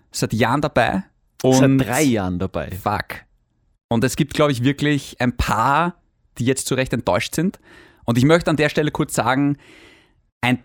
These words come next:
Speaker 1: Teil von mir ist auch sehr enttäuscht, dass das jetzt so ist.
Speaker 2: Ja.
Speaker 1: Aber da können wir jetzt auch nochmal drüber reden.
Speaker 2: Ah, okay, gut.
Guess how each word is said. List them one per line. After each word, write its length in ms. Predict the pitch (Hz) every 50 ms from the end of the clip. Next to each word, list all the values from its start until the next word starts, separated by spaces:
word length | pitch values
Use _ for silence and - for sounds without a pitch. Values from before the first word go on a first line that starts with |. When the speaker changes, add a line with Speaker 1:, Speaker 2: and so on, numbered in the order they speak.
| _
Speaker 1:
Teil 360 | - - - - 123 147 175 165
von 220 | - 180 165 165
mir 420 | 156 160 160 170 175 185 208 202 - _ _ _ _ _ _ _ _ _
ist 180 | 135 127 117 -
auch 420 | 110 117 120 - - - - - _ _ _ _
sehr 200 | - - 120 123
enttäuscht, 380 | 127 - 127 120 135 - -
dass 120 | 135 123 -
das 100 | 135 123
jetzt 160 | 127 - -
so 60 | 143
ist. 300 | 135 180 214 - - - -
Speaker 2:
Ja. 160 | 98 82 - _ _ _ _ _ _ _ _ _ _ _ -
Speaker 1:
Aber 200 | 117 120 117 117
da 80 | 113 -
können 160 | - 117 110
wir 80 | 107
jetzt 420 | 104 104 - - - - - - -
auch 100 | 101 98
nochmal 440 | 101 98 98 95 95 87 - 123 135 - _ _ _ _ - - - - - - -
drüber 180 | - 104 92 87
reden. 200 | 80 - - - _ _ _ _ _ _ _
Speaker 2:
Ah, 300 | - 196 180 170 170 139 113 - - -
okay, 400 | 160 160 147 - 160 151 135 120
gut. 340 | 101 165 170 147 135 120